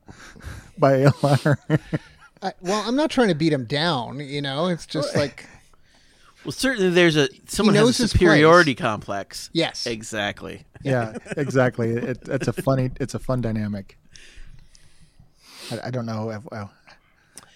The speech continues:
Speaker 1: don't know if
Speaker 3: It's
Speaker 1: we really received any feedback on that, but I, I
Speaker 3: No.
Speaker 1: de-, I definitely enjoy that.
Speaker 3: I think Brokost, the way he sees it is he wants to, like, he wants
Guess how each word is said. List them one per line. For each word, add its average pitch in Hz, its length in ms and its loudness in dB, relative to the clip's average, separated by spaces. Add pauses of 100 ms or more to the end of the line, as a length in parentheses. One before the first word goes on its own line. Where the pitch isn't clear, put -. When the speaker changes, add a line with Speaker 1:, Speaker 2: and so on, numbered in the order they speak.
Speaker 1:
don't - 20 -20
know 285 140 0
if 170 60 -2
Speaker 3:
It's - 80 -6
Speaker 1:
we 185 100 0
really 170 140 -4
received 143 300 -2
any 120 120 0
feedback 110 480 -6
on 104 120 -6
that, 101 200 -8
but - 100 -6
I, 165 60 -2
I 156 140 -4
Speaker 3:
No. 156 60 -6
Speaker 1:
de-, 110 280 -10
I 120 80 -8
definitely 104 360 -8
enjoy 95 240 -10
that. 92 200 -12 (560)
Speaker 3:
I 170 40 -6
think 185 200 -4
Brokost, 147 720 0 (100)
the 127 120 -8
way 117 160 -2
he 113 160 -6
sees 113 300 -10
it - 100 -14
is 107 220 -10
he 120 120 -12
wants 117 560 -4
to, 107 440 -8 (760)
like, 123 320 -2 (220)
he - 180 -10
wants 147 580 -4